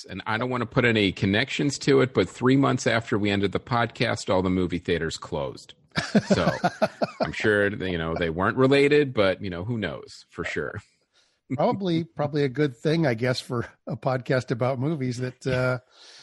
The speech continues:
Speaker 2: you were, uh,
Speaker 1: <laughs>
Speaker 2: not able to go out anymore. Um, and now you've got, uh, now you've got a fleet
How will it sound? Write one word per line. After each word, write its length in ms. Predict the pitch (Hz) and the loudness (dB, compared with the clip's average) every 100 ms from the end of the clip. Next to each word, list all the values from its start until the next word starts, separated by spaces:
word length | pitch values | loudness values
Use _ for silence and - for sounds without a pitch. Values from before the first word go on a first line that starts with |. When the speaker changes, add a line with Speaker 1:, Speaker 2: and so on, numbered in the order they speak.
| - - 139 | -14 -10 -6
Speaker 2:
you 80 | 127 135 | -4 -4
were, 140 | 135 | -6
uh, 300 | - 131 117 - | -8 -8 -8 -12
Speaker 1:
<laughs> 80 | - | -6
Speaker 2:
not 140 | 147 | -4
able 180 | 143 135 | -2 -4
to 80 | 131 | -6
go 200 | 123 135 | -4 -4
out 160 | 151 147 | -4 -6
anymore. 520 | 110 107 107 104 - - 151 110 _ _ _ _ _ - | -8 -8 -8 -12 -16 -16 -12 -12 _ _ _ _ _ -6
Um, 440 | 139 135 135 131 202 | 0 2 0 -2 -4
and 140 | 147 | 0
now 180 | 170 220 | 2 2
you've 200 | 220 190 | 0 -2
got, 340 | 214 208 202 | -6 -6 -8
uh, 280 | 190 180 190 - | -8 -8 -10 -10
now 160 | 147 208 | -6 -2
you've 220 | 262 220 | -4 -2
got 200 | - 196 | -4 -4
a 40 | |
fleet 600 | 127 - 190 269 - - | -10 -10 -4 -2 -4 -10